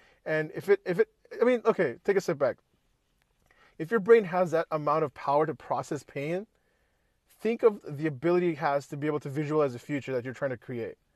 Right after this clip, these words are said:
So your ability to create this future, to visualize it, and to see exactly how you want it to go down is going to alleviate a lot of the stress. You have to actually visualize what you want to do,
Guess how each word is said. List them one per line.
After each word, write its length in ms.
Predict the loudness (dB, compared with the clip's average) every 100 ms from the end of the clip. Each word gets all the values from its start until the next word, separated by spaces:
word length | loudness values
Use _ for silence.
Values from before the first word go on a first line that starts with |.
| _ _ _ _ _
So 480 | -8 2 4 6 2 _ _ _
your 220 | -6 0 0
ability 340 | 2 0 0
to 80 | -6
create 320 | -6 -6 -4
this 160 | -6 -8
future, 580 | -4 -4 0 -2 -2 -8 _ _ _ _
to 100 | -8
visualize 680 | -4 -4 -2 0 2 2 2
it, 200 | -2 -2 -6 _ _ -10
and 80 | -8
to 80 |
see 280 | -8 -6 -4
exactly 400 | -2 0 0 0
how 60 | -4
you 100 | -2
want 160 | -2
it 20 | -2
to 60 |
go 120 | 0
down 400 | 0 0 -2 -4 -8 _ _ -10
is 120 | -8
going 260 | 0 2 2
to 260 | -2 -2 0
alleviate 420 | -2 -2 0 2
a 80 | 2
lot 120 | 2
of 60 |
the 60 | -2
stress. 540 | -8 -6 -6 -8 -20 _ _ _ _ _ -4
You 60 |
have 100 | -2
to 140 | -4 -4
actually 340 | -4 -2 -2
visualize 460 | 2 2 4 4 4
what 240 | -4 -2
you 80 | 0
want 180 | 2 0
to 80 |
do, 200 | -2 -2